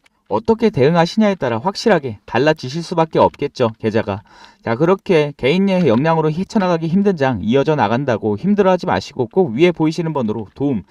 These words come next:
받아보시면 좋겠고요. 저희 주주분들 말씀드렸듯 흔들리지만 않으시면 결국에는 큰 수익으로서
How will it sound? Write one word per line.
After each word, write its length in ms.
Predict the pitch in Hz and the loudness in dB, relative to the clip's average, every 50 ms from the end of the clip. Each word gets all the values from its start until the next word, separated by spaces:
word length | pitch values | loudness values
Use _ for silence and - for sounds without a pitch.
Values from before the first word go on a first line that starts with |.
| _ - - - - _ _ | _ -20 -20 -20 -20 _ _
받아보시면 640 | - 107 117 147 143 - 135 127 117 147 151 151 95 | -4 -4 -2 -2 -4 -6 -8 -12 -12 -12 -12 -12 -12
좋겠고요. 560 | - 113 - - 151 - - 151 160 156 127 | -14 -14 -14 -14 -14 -10 -4 -4 -2 -2 -2
저희 200 | - - 131 131 | -2 -2 -2 -2
주주분들 640 | 127 - 160 165 220 214 180 165 123 98 - 87 92 95 - _ _ _ | -2 -4 -2 0 0 0 0 -2 -2 -2 -2 -4 -6 -6 -10 _ _ _
말씀드렸듯 720 | - - - - - 214 208 196 185 185 165 _ 156 143 120 _ _ _ | -10 -8 -8 -8 -8 -8 -8 -6 -6 -8 -8 _ -10 -10 -10 _ _ _
흔들리지만 640 | _ 220 220 226 247 233 233 233 214 214 214 214 202 | _ -8 -4 -4 -4 -4 -4 -6 -6 -4 -4 -2 -2
않으시면 420 | 156 123 143 156 - 170 165 156 151 | -2 -2 -4 -8 -10 -8 -8 -8 -6
결국에는 600 | - 120 127 156 196 190 170 156 151 131 101 - | -4 -4 -4 -4 -4 -6 -6 -8 -6 -8 -10 -10
큰 260 | _ - - 240 226 | _ -12 -6 -6 -6
수익으로서 720 | 208 - - 226 220 202 196 180 160 - - - 104 87 | -6 -6 -8 -8 -8 -8 -10 -10 -12 -12 -10 -10 -10 -10